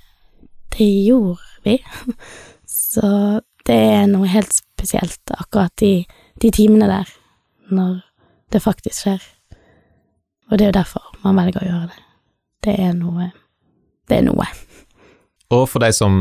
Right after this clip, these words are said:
Speaker 2: eh, som har lyttet til podcasten nå, så tenker jeg at
Speaker 1: Mm.
Speaker 2: da kunne det vært kjekt å være med på til neste jul. Nå er det jo en stund til jul, men det er jo greit å planlegge langt fram i tid.
Speaker 1: Mm.
Speaker 2: Så kan de bare skrive
Speaker 1: Ja,
Speaker 2: seg på
Speaker 1: ja, ja, ja.
Speaker 2: ventelista, et eller
Speaker 1: Ja.
Speaker 2: annet.
Speaker 1: Ja, absolutt.
Speaker 2: Yes.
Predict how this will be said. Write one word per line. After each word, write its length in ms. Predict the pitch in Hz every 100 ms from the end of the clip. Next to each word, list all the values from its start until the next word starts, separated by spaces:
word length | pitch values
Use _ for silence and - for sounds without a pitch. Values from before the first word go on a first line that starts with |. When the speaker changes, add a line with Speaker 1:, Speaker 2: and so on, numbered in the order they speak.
| 95
Speaker 2:
eh, 460 | 98 92 92 95 104
som 220 | - 101
har 80 | 104
lyttet 280 | 107 - 101
til 60 | 92
podcasten 360 | 101 87 87 104
nå, 80 | 117
så 80 | -
tenker 220 | 107 247
jeg 40 |
at 80 | 208
Speaker 1:
Mm. 80 | -
Speaker 2:
da 140 | 101
kunne 160 | - 95
det 80 | -
vært 100 | 98
kjekt 120 | -
å 120 | 87 82
være 100 | 95
med 200 | 87 -
på 140 | 101 - -
til 160 | 104 87
neste 440 | 92 - - 87
jul. 300 | 85 87 110 107
Nå 100 | -
er 60 | 101
det 80 | 92
jo 80 | 95
en 60 |
stund 160 | - 92
til 120 | 95 95
jul, 100 | 110
men 140 | 101
det 80 | 101
er 100 | 95
jo 60 |
greit 180 | 92 -
å 60 | 87
planlegge 400 | 95 95 85 82
langt 200 | 90 -
fram 140 | 92 87
i 20 |
tid. 180 | 82 98 _ - 254
Speaker 1:
Mm. 320 | 254 196 220 _
Speaker 2:
Så 220 | - - -
kan 140 | 98
de 80 | 92
bare 280 | 90 90 82 _ _ _ _ _
skrive 380 | - - 220 208
Speaker 1:
Ja, 40 | 202
Speaker 2:
seg 140 | 185
på 40 | 202
Speaker 1:
ja, 80 |
ja, 80 | 220
ja. 0 |
Speaker 2:
ventelista, 480 | 226 208 95 - 90 95 - -
et 60 | -
eller 40 | 233
Speaker 1:
Ja. 60 | -
Speaker 2:
annet. 200 | - - _ -
Speaker 1:
Ja, 140 | 233 - - - -
absolutt. 420 | - - - -
Speaker 2:
Yes. 380 | - 98 - -